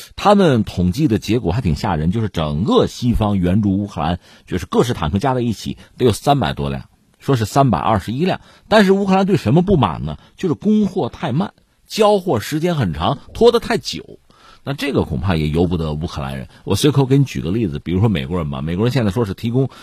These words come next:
三十一辆他的这个M一系列坦克，阿布拉姆斯。这个坦克当然很好，但是它有很多种型号。美国人也猴精猴精的，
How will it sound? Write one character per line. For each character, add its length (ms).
三 320
十 180
一 200
辆 340
他 180
的 120
这 80
个 60
M 180
一 40
系 160
列 80
坦 200
克， 160
阿 140
布 60
拉 80
姆 60
斯。 180
这 100
个 80
坦 180
克 80
当 120
然 100
很 160
好， 280
但 120
是 160
它 120
有 100
很 220
多 160
种 120
型 280
号。 180
美 300
国 160
人 80
也 100
猴 220
精 180
猴 160
精 140
的， 180